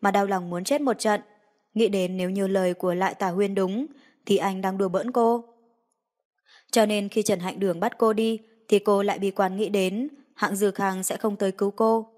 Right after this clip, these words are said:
"Thực xin lỗi, anh." Vẻ mặt của Hạng Dư Khang hơi xấu hổ, biết cô vì anh mà chịu không ít khổ sở. "Em không trách anh, là ba quá ác liệt, dùng loại sự tình này mà uy hiếp anh."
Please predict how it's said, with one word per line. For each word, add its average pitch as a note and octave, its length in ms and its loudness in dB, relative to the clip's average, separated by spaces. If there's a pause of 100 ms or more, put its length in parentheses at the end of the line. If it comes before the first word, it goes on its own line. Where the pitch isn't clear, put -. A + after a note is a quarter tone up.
(1040)
"Thực F#3 160 0
xin G3 180 2
lỗi, G3 400 2 (260)
anh." F#3 580 -2 (720)
Vẻ G#3+ 120 6
mặt G3 220 -2
của F3 100 -2
Hạng F3+ 180 -2
Dư G3 160 0
Khang F#3+ 280 -2
hơi F#3+ 180 -2
xấu F#3+ 200 0
hổ, G3+ 320 0 (220)
biết C4+ 180 4
cô A#3 140 2
vì G#3 160 0
anh F#3+ 300 -4
mà F3 100 -2
chịu E3+ 180 0
không F#3+ 160 -2
ít A#3+ 200 -4
khổ A3+ 160 2
sở. G3 320 0 (1000)
"Em G#3+ 160 2
không G#3+ 180 0
trách C#4 200 -2
anh, A#3 260 0 (520)
là G3+ 160 4
ba F#3+ 200 2
quá F#3+ 160 -2
ác C4 200 0
liệt, A#3 220 2 (280)
dùng G#3 180 2
loại G3+ 180 2
sự - 140 -2
tình F#3+ 240 -4
này F#3 160 0
mà F#3 80 0
uy G#3 180 0
hiếp D4+ 180 2
anh." A#3+ 260 -2